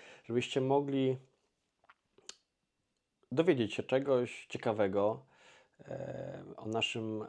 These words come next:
regionie, zainteresować się nim jeszcze bardziej. Być może wy mi będziecie podpowiadać, co powinienem zobaczyć, gdzie powinienem jechać,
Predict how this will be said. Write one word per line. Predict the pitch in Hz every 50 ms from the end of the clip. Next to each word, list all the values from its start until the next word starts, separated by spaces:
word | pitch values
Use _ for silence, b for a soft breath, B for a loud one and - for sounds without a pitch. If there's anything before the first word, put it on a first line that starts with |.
| - -
regionie, | - 110 107 113 113 117 113 110 101 95 95 92 92 95 101 107 110 - - - - - - - _ _
zainteresować | 123 113 113 123 113 117 110 - 117 113 110 - 120 113 113 107 104
się | - - 107
nim | 107 107 107 104 104 104
jeszcze | 104 110 104 - - 120
bardziej. | 107 104 104 98 98 92 98 104 107 113 127 123 B B B B B _
Być | 107 107 - -
może | 120 113 110 120 113
wy | 120 160 165
mi | 147 123
będziecie | 107 110 110 104 104 101 - 110
podpowiadać, | - 107 101 - - 107 107 101 98 104 98 95 - - - - - _ _ _ -
co | - 127
powinienem | - - 117 107 113 113 110 107 107 107 104 104 95 - 120
zobaczyć, | - 113 98 95 117 120 - 123 110
gdzie | 104 107 117
powinienem | - - 110 123 110 107 104 104 104 104
jechać, | 117 117 - 110 101 95 -